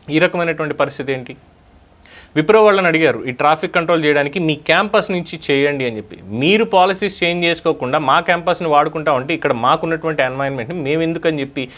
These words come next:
పోగొట్టుకోవాలి అని చెప్పి సిద్ధరామయ్య గారికి స్ట్రైట్ జవాబు ఇచ్చారు. So కర్ణాటక ట్రాఫిక్ ఇప్పటి నుంచి కాదు, నేను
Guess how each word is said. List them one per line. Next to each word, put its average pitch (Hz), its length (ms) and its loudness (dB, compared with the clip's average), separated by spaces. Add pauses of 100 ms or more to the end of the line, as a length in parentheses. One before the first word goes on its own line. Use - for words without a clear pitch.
(260)
పోగొట్టుకోవాలి 139 720 2
అని 117 80 -4
చెప్పి 127 160 -4
సిద్ధరామయ్య 151 380 0
గారికి 135 420 -2
స్ట్రైట్ 165 340 -4
జవాబు 135 280 0
ఇచ్చారు. - 480 -12 (1040)
So 147 60 2
కర్ణాటక 170 380 2
ట్రాఫిక్ 185 400 0
ఇప్పటి 180 240 0
నుంచి 208 180 -2
కాదు, 127 280 2
నేను 117 300 -4